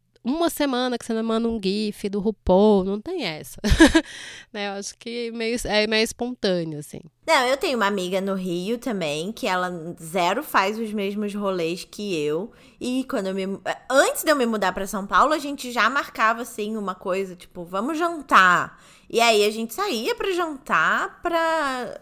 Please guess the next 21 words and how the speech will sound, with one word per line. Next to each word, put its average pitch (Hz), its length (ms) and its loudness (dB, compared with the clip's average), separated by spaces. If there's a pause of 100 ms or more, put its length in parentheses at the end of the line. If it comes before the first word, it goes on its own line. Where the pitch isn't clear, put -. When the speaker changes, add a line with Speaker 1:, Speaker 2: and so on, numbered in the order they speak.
Speaker 2:
se - 160 -8
atualizar 233 640 -2
das 277 220 -4
coisas. 196 580 -6 (280)
E - 60 -4
aí 233 100 2
quando 269 160 0
eu 330 60 -2
fui 330 120 -4
morar 269 300 0
em 247 80 -4
São 262 200 -4
Paulo, 240 560 2 (540)
piorou, 339 540 4
né? 190 300 0
Porque 220 280 -6
daí 190 600 -2 (280)
eu 214 140 0
chegava 214 500 2
no 208 140 2
Rio 180 580 -4